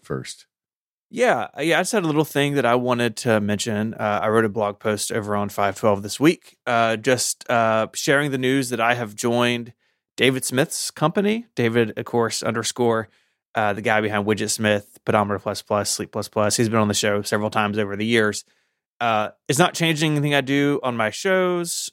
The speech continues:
Speaker 2: or at five twelve Pixels. I'm taking time elsewhere to do this.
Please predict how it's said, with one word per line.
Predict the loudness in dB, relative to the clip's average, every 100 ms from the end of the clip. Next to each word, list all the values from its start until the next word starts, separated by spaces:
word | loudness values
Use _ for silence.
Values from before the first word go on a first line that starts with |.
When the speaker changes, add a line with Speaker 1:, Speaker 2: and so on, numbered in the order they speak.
| 0
Speaker 2:
or | 2 2
at | 0
five | -2 -2
twelve | -2
Pixels. | 0 0 0 0 0 -2 -8 -6
I'm | -6 -6 -14 _
taking | -8 -6 -6
time | -6 -6 0
elsewhere | 2 2 0 0
to | 0
do | 0
this. | 2 2 2